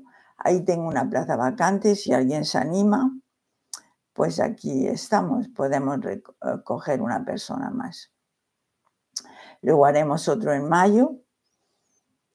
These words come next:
y ahí quedan dos plazas y ya luego haremos uno en julio.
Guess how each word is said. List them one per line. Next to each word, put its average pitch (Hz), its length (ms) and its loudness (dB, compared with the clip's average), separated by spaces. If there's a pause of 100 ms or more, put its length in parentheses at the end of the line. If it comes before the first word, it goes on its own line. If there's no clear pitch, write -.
(140)
y 165 220 0
ahí 156 480 2
quedan 131 340 0
dos 120 220 -2
plazas 220 680 0 (380)
y 156 200 -6
ya 160 200 4
luego 175 580 0 (320)
haremos 156 600 0
uno 185 580 2
en 190 460 0
julio. - 720 2